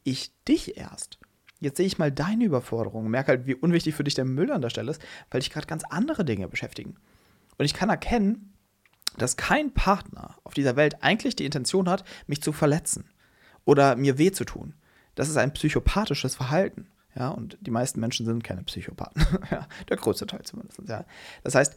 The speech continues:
wir haben im Kern niemals bewusst die Intention zu sagen, „Ah, jetzt mache ich irgendwas, um dir richtig weh zu tun.“ Das heißt, dass wir uns meistens nur verletzt fühlen von dem anderen, wenn dessen Überlebensstrategien aktiv sind. Das heißt, es ist so unbewusst, dass wir uns von dem anderen verletzt fühlen. Da können wir auch bei unserem Beispiel bleiben.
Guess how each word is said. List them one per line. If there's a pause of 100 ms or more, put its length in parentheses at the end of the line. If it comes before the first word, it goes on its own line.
(140)
wir
haben
im
Kern
niemals
bewusst
die
Intention
zu
sagen,
„Ah,
jetzt
mache
ich
irgendwas,
um
dir
richtig
weh
zu
tun.“ (840)
Das
heißt, (120)
dass
wir
uns
meistens
nur
verletzt
fühlen
von
dem
anderen, (400)
wenn
dessen
Überlebensstrategien
aktiv
sind. (320)
Das
heißt,
es
ist
so
unbewusst,
dass
wir
uns
von
dem
anderen
verletzt
fühlen.
Da
können
wir
auch
bei
unserem
Beispiel
bleiben.